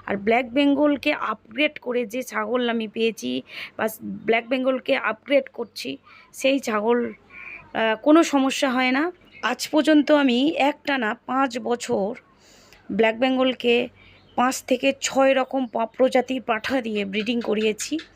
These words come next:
আর যে পাঁঠা দিয়ে ভালো রেজাল্ট পেয়েছি, সেই পাঁঠা অবশ্যই নেক্সট ভিডিওয় জানাবো। ব্ল্যাক বেঙ্গল মা দ্বারা যে বাচ্চা পেয়েছি, সেই বাচ্চাকে বর্তমানে বা এখন আমি, আহ, মাদার গোট তৈরি করছি এবং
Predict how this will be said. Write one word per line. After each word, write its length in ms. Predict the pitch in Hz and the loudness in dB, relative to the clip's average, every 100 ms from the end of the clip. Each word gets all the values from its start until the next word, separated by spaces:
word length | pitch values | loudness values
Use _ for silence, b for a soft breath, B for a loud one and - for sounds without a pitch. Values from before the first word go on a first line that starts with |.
| B B B B B | B B B B B
আর 160 | - | -4
যে 360 | 214 - 294 320 - _ _ - | -2 2 2 2 0 _ _ -4
পাঁঠা 480 | 220 247 262 294 | -2 -2 0 0
দিয়ে 300 | 262 269 240 | 0 -2 -4
ভালো 600 | 220 175 190 233 254 254 254 | -6 -6 -2 2 4 4 4
রেজাল্ট 400 | 220 226 302 269 | 2 2 0 -2
পেয়েছি, 500 | 262 240 233 254 262 | -2 -2 -4 -8 -10
সেই 460 | - 247 247 247 262 _ b b b b b - 220 | -6 0 0 -2 -10 _ b b b b b -16 -4
পাঁঠা 260 | 233 240 254 | -2 2 4
অবশ্যই 720 | 220 240 277 - 269 277 269 _ | 4 2 0 2 2 2 -2 _
নেক্সট 320 | 226 220 - 226 | -2 -2 -2 -2
ভিডিওয় 340 | 247 233 262 | 0 2 2
জানাবো। 520 | 220 214 233 247 262 294 _ _ _ - - - - 220 | 2 2 2 0 -2 -4 _ _ _ -20 -20 -20 -8 -2
ব্ল্যাক 260 | 220 240 240 | 0 2 4
বেঙ্গল 340 | 302 294 302 | 4 6 6
মা 240 | 277 233 247 | 6 4 2
দ্বারা 300 | 262 220 226 | 0 0 -2
যে 180 | 233 | 0
বাচ্চা 540 | 247 202 190 - 262 269 | 0 0 -2 -4 -2 0
পেয়েছি, 580 | 269 269 269 - 220 226 | 0 0 -2 -4 -12 -6
সেই 240 | - 262 | -2 0
বাচ্চাকে 520 | 208 185 - 277 277 | 0 -2 -2 -4 -2
বর্তমানে 680 | 233 208 - 269 254 233 240 | -2 -4 0 2 2 2 0
বা 160 | 277 208 | 0 2
এখন 420 | 202 220 - 277 | 2 2 -2 0
আমি, 320 | 262 269 269 - B B B B | 2 0 0 -4 B B B B
আহ, 200 | - 214 | -2 2
মাদার 340 | 208 214 233 262 | 4 4 2 2
গোট 160 | 277 - | 2 2
তৈরি 240 | 277 262 | 0 0
করছি 480 | 240 262 262 - 294 | 0 -2 -2 -2 0
এবং 380 | 240 233 269 | 2 2 2